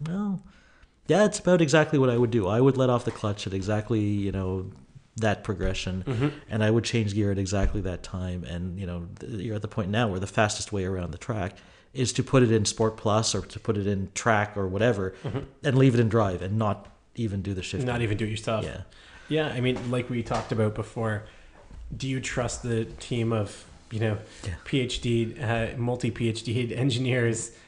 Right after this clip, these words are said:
Speaker 2: that have done so many, so many different tests around the world on every different possible surface and every possible different condition and air density and, you know, wet and dry and sand and everything?
Speaker 1: Mm-hmm.
Speaker 2: I, I, I trust that they're getting to it now.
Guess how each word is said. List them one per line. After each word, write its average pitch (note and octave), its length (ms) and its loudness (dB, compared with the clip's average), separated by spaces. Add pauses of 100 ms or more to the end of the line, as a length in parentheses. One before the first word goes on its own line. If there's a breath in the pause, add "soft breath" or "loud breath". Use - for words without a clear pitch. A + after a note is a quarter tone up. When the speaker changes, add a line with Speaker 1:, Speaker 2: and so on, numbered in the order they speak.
(120 loud breath)
Speaker 2:
that A#2 120 -2
have G#2+ 120 -2
done A2 420 0 (340)
so - 380 0
many, B2+ 420 0 (180)
so - 300 -2
many B2 360 -2
different A#2 360 -6
tests - 440 -6
around A#2 280 0
the A2+ 80 0
world A2 300 -2
on G#2+ 200 -4 (120)
every B2+ 220 -2
different A#2 260 -2
possible A2+ 400 -6
surface A2 360 -6
and A#2 100 -4
every A2+ 160 -4
possible A#2 420 -6
different A2 340 -8
condition A2+ 440 -4
and A2 100 -4 (100)
air B2 160 -2
density A2+ 600 -4
and, G#2 160 -4 (380 loud breath)
you A#2 80 -2
know, A2+ 100 0
wet A#2+ 260 -4
and A#2+ 200 -4
dry A#2 360 -2
and A2 300 -2
sand A#2+ 480 -2
and B2 80 -4
everything? G#2+ 680 0
Speaker 1:
Mm-hmm. - 280 -14 (100)
Speaker 2:
I, - 140 -10 (140)
I, - 260 -10
I F3 80 0
trust F3+ 340 -4
that D#3 80 -8
they're D#3+ 100 0
getting C#3+ 320 0
to A2 160 -6
it - 80 -8
now. G#2 220 -8